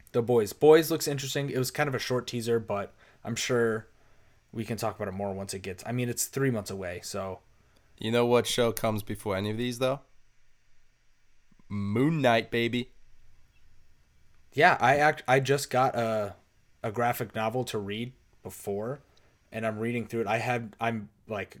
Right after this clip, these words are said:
Speaker 1: I'm going into Moon Knight with no expectations, no, like, I don't know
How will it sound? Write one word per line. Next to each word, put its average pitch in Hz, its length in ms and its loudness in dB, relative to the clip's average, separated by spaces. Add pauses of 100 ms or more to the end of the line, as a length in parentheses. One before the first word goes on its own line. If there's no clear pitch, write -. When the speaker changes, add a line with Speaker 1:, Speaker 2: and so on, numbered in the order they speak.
Speaker 1:
I'm 117 200 -2
going 135 260 2
into 135 180 -4
Moon 127 200 -2
Knight 139 240 -2
with 110 460 -6 (880)
no 127 420 2
expectations, 117 840 -4
no, 120 400 0
like, 107 420 -4 (260)
I 123 80 -2
don't 135 80 2
know 123 160 0